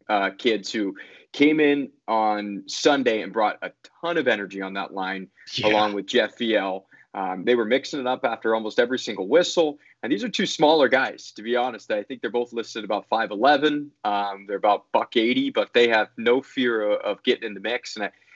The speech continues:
Speaker 1: um, I mentioned it during the broadcast, but, uh, one of the words I took away from Doug Wilson Junior's press conference following, uh, the N H L draft was him describing Ozzy Weisblatt as new age toughness.
Speaker 2: Yeah.
Speaker 1: And I think what he means by that is a guy who, you know,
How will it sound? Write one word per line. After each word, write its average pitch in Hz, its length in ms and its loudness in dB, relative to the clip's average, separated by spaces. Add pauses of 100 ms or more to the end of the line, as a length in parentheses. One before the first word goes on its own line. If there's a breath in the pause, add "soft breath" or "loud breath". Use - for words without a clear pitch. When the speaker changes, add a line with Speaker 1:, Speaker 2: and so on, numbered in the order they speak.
(260 soft breath)
Speaker 1:
um, 98 240 4
I 110 80 4
mentioned 143 340 4
it 92 40 -12
during 120 140 2
the 101 60 -6
broadcast, 120 600 0
but, 104 280 -2
uh, 95 140 -2
one 113 220 2
of 170 40 -2
the 151 80 2
words 131 280 0
I 110 60 -2
took - 240 -10
away 113 280 0
from 101 320 -10 (460)
Doug 120 220 4
Wilson 110 300 -4
Junior's 110 320 -4
press 120 280 -4
conference 104 420 -8
following, 104 640 -2 (440 soft breath)
uh, 95 200 0
the 101 120 -2
N 107 80 0
H 101 180 -4
L 85 80 -4
draft 131 460 2
was 110 340 -4
him 113 180 -6
describing 107 600 -2
Ozzy 104 320 -6
Weisblatt 101 600 0
as 98 140 -10
new 113 360 -2
age 101 400 0
toughness. - 640 -2 (380 soft breath)
Speaker 2:
Yeah. 110 100 -2
Speaker 1:
And 110 120 2
I - 40 -16
think - 180 -2
what 151 100 2
he 127 60 0
means 143 300 -4
by 117 200 2
that 110 200 -2
is 107 120 -6
a 110 40 -12
guy 120 300 -2
who, 117 380 -4
you 113 140 -8
know, 95 300 -6